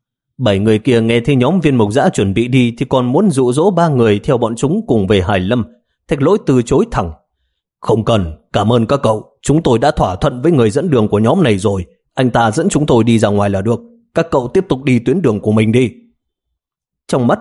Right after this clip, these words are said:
bảy người kia, hiện tại có người không biết ở đâu xen vào, cho nên tất nhiên bọn chúng không thể ép buộc ba người Viên Mục Dã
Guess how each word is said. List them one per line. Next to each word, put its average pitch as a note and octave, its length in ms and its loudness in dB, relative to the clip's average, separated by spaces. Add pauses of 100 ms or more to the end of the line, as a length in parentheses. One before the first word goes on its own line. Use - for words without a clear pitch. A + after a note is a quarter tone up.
bảy G2 160 2
người G2 220 2
kia, G#2+ 280 0 (200)
hiện C3+ 180 0
tại B2+ 180 2
có G3+ 160 0
người A#2+ 260 2
không D#3 180 -2
biết A3+ 140 0
ở A#2 160 0
đâu D3+ 140 4
xen D3+ 260 0
vào, F#2+ 320 -2 (340)
cho A#2 140 0
nên A2+ 260 2
tất F#3 140 -2
nhiên B2 260 2
bọn A2+ 140 0
chúng C3+ 280 0
không D#3 200 0
thể B2 100 2
ép G3 260 -2
buộc A#2 200 0
ba C3 140 0
người G#2+ 240 4
Viên B2 160 0
Mục G#2 180 0
Dã B2 180 0